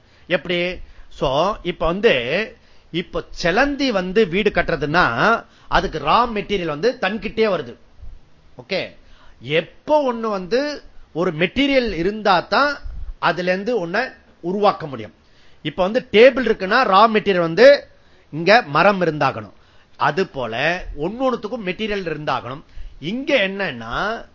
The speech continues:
இந்த வெப் பண்றது ரெண்டு காரணமும் ஸ்பைடரே.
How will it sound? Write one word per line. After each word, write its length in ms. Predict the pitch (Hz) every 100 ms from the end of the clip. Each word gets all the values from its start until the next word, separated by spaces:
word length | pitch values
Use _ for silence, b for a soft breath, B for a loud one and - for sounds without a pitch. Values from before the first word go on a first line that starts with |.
| -
இந்த 340 | 147 165 139 113
வெப் 440 | 123 185 - 165 202 247 190
பண்றது 880 | 165 165 165 120 117 117 190 226 - b b b _
ரெண்டு 380 | 127 185 214 262
காரணமும் 640 | 190 180 160 170 254 240 - _
ஸ்பைடரே. 840 | - - 151 156 151 123 135 117